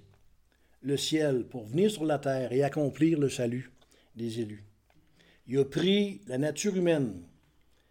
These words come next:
et il est venu sur la terre pour accomplir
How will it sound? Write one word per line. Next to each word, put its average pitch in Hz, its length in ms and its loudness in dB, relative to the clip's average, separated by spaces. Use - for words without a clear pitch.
et 190 380 6
il 151 280 2
est 147 60 8
venu 170 320 6
sur 151 140 0
la 143 100 4
terre 147 320 0
pour 139 300 0
accomplir 156 760 0